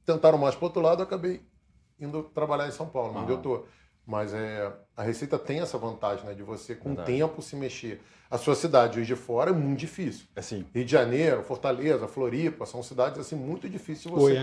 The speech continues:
Speaker 1: conseguir.
Speaker 3: também. Goiânia é
Speaker 1: Goiânia,
Speaker 3: super
Speaker 1: né?
Speaker 3: difícil,
Speaker 1: Porque aí já,
Speaker 3: né?
Speaker 1: acho que é porque tem menos vagas
Speaker 3: Sim, sim.
Speaker 1: também, né?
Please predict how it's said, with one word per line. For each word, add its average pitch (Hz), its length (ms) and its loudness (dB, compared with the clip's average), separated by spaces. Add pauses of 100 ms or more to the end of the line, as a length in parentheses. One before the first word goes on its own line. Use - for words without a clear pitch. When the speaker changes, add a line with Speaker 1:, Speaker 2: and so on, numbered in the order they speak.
(120)
Speaker 1:
conseguir. - 60 -8 (180)
Speaker 3:
também. 90 340 -10
Goiânia 113 140 -4
é - 20 0
Speaker 1:
Goiânia, 131 240 4
Speaker 3:
super 151 160 0
Speaker 1:
né? 135 80 0
Speaker 3:
difícil, - 100 -4
Speaker 1:
Porque 117 140 2
aí 175 100 6
já, 165 140 4
Speaker 3:
né? - 80 -6
Speaker 1:
acho 143 160 -4
que 170 80 4
é 160 40 6
porque - 280 -6
tem 160 260 -4
menos 151 440 -2
vagas 107 200 0
Speaker 3:
Sim, 151 240 4
sim. 139 140 -4
Speaker 1:
também, 120 280 -2
né? 120 100 -6